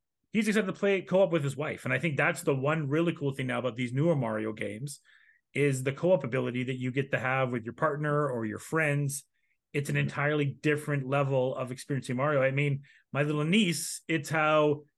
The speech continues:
Speaker 1: she started playing Mario, right? Like, she plays with her dad, and she could be Yoshi or the, uh, the Nesbit or whatever the other one is, but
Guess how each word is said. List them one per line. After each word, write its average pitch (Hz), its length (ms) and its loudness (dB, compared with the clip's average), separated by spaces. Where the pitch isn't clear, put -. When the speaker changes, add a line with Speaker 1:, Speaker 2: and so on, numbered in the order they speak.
Speaker 1:
she 247 240 0
started 135 260 -2
playing 110 200 -6
Mario, 101 280 -6
right? 139 240 -2
Like, 123 220 -4
she 123 160 -6
plays 143 220 0
with 139 100 -2
her 131 80 -2
dad, 117 480 -2
and 135 480 0
she 151 220 -2
could 143 160 -2
be 165 140 2
Yoshi 131 540 0
or 120 120 -4
the, 120 220 0
uh, 113 160 0
the 113 100 -4
Nesbit 117 440 -4
or 113 100 -4
whatever 110 320 -2
the 110 140 -2
other 110 180 -2
one 107 180 -4
is, 131 160 -2
but 127 180 -4